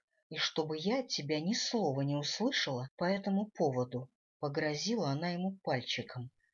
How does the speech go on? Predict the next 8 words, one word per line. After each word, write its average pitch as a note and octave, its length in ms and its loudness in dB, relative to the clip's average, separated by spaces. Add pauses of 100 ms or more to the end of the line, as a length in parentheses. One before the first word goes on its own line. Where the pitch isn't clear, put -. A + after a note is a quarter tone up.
(160)
который E3+ 600 0
ужасно F3 640 0
захотелось E3 880 0
облобызать. F#3 1080 0 (1080)
Бардак — C#3 840 0 (120)
это C3 300 0
мягко B2+ 480 0
сказано. F#2+ 840 -2